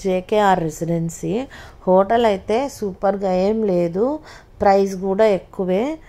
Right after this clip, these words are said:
ఏసీ రూమ్కి అయితే ట్వెల్వ్ హండ్రెడ్ తీసుకున్నారు మాకు.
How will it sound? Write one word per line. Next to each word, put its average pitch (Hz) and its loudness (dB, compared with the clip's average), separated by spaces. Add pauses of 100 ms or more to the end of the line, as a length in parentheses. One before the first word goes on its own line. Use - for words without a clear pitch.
(300)
ఏసీ 190 2
రూమ్కి 220 2
అయితే 196 2
ట్వెల్వ్ 190 0
హండ్రెడ్ 190 0
తీసుకున్నారు 175 -4
మాకు. 160 -4